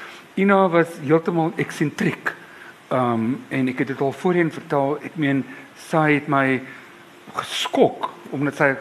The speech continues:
oorgekom het as hierdie baie konservatiewe vrou, maar sy het hierdie wilde sekslewe met Pieter Bloem gehad. En sy het vir my in detail vertel hoe wild hulle aangegaan het. En ek dink, "Maar, jy lyk soos 'n tannie."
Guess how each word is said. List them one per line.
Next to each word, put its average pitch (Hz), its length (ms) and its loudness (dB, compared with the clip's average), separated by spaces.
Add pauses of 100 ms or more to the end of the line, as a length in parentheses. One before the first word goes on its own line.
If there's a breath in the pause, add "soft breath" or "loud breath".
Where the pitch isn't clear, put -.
(360)
oorgekom 170 480 -2
het - 80 -6
as 123 100 -8
hierdie 117 160 -2
baie 127 240 2
konservatiewe 131 680 -6
vrou, 120 520 -2 (440 loud breath)
maar 127 240 -2
sy 151 140 0
het 135 100 -6
hierdie 135 180 -8 (400)
wilde 185 320 6
sekslewe 120 680 -2
met 113 160 -2
Pieter 131 280 -4
Bloem 185 360 2
gehad. - 400 -10 (560 loud breath)
En 139 160 -2
sy 160 100 2
het - 140 -6
vir 156 100 -2
my 147 60 0 (100)
in 127 60 -4 (200)
detail 202 480 6
vertel 92 440 -6 (520 loud breath)
hoe 131 160 2 (160)
wild 143 240 4
hulle 123 160 2
aangegaan 120 600 -6
het. 101 120 -10
En - 80 -6
ek 139 180 -6
dink, 156 220 -4
"Maar, 143 280 -4 (440 loud breath)
jy 156 100 6
lyk 160 260 2
soos 190 160 -4
'n - 160 -2
tannie." 175 480 0